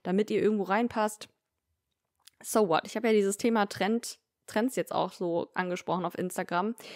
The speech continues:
Vanilla Girls, Lucky Girls, alle Trends, Modetrends, whatever. Man kann sich inspirieren lassen, ne? Aber man muss halt für sich selber auch checken, ist es das, was ich auch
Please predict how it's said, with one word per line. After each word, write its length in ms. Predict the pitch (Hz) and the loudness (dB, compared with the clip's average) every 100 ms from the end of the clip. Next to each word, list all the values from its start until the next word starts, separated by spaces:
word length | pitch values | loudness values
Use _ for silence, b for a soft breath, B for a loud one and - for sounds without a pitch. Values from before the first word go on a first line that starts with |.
| B B B _ _ _ | B B B _ _ _
Vanilla 320 | 185 208 214 | 2 4 4
Girls, 500 | 190 190 185 190 185 | 4 4 4 4 2
Lucky 320 | - 190 - 196 | 2 -2 0 0
Girls, 640 | 185 180 180 180 175 - B B B B B | 2 4 4 2 0 -8 B B B B B
alle 220 | 208 214 | 2 4
Trends, 680 | 202 - 202 214 208 208 - | 2 -2 0 2 0 -2 -2
Modetrends, 720 | 196 208 214 208 190 190 190 - | 2 4 4 2 -4 -4 -4 -2
whatever. 480 | 202 - 170 175 220 B B B _ | 0 2 2 -2 -2 B B B _
Man 120 | 220 | -2
kann 200 | 214 254 | 0 0
sich 160 | 262 - | 0 -2
inspirieren 460 | 196 - 185 185 | -6 -4 -4 -2
lassen, 280 | 175 170 - | -2 -2 -2
ne? 260 | 180 240 285 _ _ | 0 0 -2 _ _
Aber 480 | 190 233 247 240 - | -4 0 2 2 0
man 120 | - 208 | -2 -2
muss 140 | 233 | 0
halt 140 | 226 | -2
für 100 | - | 0
sich 140 | 190 196 | -2 0
selber 220 | 214 214 | 0 0
auch 100 | 185 | -2
checken, 640 | - 196 - 185 196 208 - | -4 -6 -4 -4 -4 -4 -6
ist 100 | 220 | -6
es 100 | 220 | -4
das, 180 | 214 208 | -2 -2
was 120 | 196 | -4
ich 160 | 190 196 | -4 -6
auch 160 | - | -8